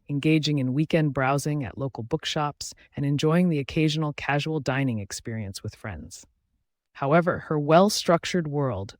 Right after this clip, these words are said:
took an unexpected turn one day in the bustling environment of Grand Central Terminal due to a booking error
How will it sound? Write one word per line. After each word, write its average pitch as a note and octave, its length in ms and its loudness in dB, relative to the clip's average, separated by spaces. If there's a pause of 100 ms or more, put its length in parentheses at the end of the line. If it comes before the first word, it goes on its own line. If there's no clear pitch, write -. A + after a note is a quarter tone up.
took - 140 -6
an B2+ 160 -2
unexpected D3+ 680 0
turn D3 380 0
one A#2+ 220 -2
day F#2 380 -6 (280)
in C#3 100 -2
the C3+ 80 -2
bustling D#3+ 420 4
environment B2+ 600 2 (240)
of A#2 140 -8
Grand C3 300 0
Central A#2+ 300 -6
Terminal G#2+ 520 -4 (360)
due F3+ 160 4
to F#3 160 2
a D#3+ 60 4
booking D3 380 0
error F2 320 -8